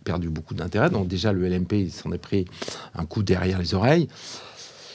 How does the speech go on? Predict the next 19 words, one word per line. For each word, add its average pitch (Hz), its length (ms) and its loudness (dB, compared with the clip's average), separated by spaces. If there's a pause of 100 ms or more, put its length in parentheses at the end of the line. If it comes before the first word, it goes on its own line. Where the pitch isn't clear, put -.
(240)
C'est - 280 6
vrai 160 180 6
que 135 300 4
moi, 135 240 2
ça 120 160 0
fait 120 180 2
des 117 200 2
années 131 180 4
que 131 100 -2
je 101 100 -2
pense 123 220 -2
que 101 140 -4
ce - 140 -4
merveilleux 117 440 4
paradoxe 120 640 2
d'avoir 104 380 0
une 104 100 4
fiscalité 110 680 0
entreprise 117 640 0